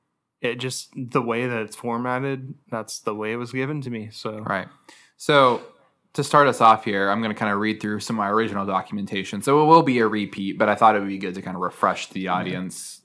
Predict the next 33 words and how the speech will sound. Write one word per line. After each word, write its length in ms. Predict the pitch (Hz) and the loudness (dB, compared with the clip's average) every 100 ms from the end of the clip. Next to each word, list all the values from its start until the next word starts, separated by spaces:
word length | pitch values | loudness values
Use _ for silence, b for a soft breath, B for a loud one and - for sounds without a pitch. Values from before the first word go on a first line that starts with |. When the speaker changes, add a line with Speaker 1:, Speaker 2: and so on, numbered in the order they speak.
| - | -2
Speaker 2:
'cause 120 | 135 | 0
it's 120 | 156 | 2
been 160 | 156 104 | 2 2
a 60 | |
while 260 | 90 90 - | 2 -2 -4
since 220 | - 90 | -8 -10
the 60 | 78 | -10
last 220 | - - | -10 -10
episode 180 | - 127 | -6 -4
Speaker 3:
What 60 | |
I 20 | 127 | -2
do 120 | 143 | 0
Speaker 2:
came 40 | |
Speaker 3:
like 100 | 165 | 0
Speaker 2:
out. 40 | 160 | 0
Speaker 3:
when 120 | 120 | 0
I 100 | 110 | 0
was 120 | 110 | -2
Speaker 1:
It's 40 | 113 | 0
been 20 | |
a 40 | 101 | 0
Speaker 3:
reading 100 | 196 | 4
is 20 | |
Speaker 1:
while. 440 | 170 180 202 98 90 | 4 6 4 2 -2
Speaker 3:
that 120 | - _ _ _ _ - | -10 _ _ _ _ -10
redacted 880 | 110 110 98 95 101 - 117 117 120 | -4 -2 0 0 -2 -2 -4 -4 -8
shows 240 | - 127 117 | -4 -4 -2
up 140 | 120 | -4
a 40 | 120 | -2
lot 240 | 117 120 | -2 -2
in 60 | 117 | -4
these 160 | 117 | -8
texts, 680 | - 123 127 - - - | -8 -6 -6 -10 -12 -14